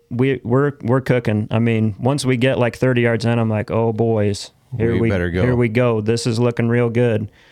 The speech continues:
Speaker 1: And we're looking up and we're following the blood trail. I mean, twenty yards, thirty yards up ahead of us, you can see the blood.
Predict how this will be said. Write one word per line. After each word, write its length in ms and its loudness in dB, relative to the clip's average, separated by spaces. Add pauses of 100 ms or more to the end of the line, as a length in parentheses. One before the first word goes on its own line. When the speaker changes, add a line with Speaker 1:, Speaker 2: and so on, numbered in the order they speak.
(160)
Speaker 1:
And 540 0
we're 280 0
looking 300 0
up 180 -2
and 100 0
we're 120 0
following 380 0
the 80 0
blood 300 0
trail. 480 0 (180)
I 100 0
mean, 460 2
twenty 380 0
yards, 400 0
thirty 260 2
yards 320 2
up 160 0
ahead 220 2
of 100 0
us, 180 -2
you 100 0
can 140 0
see 460 0 (260)
the 320 -4
blood. 460 -2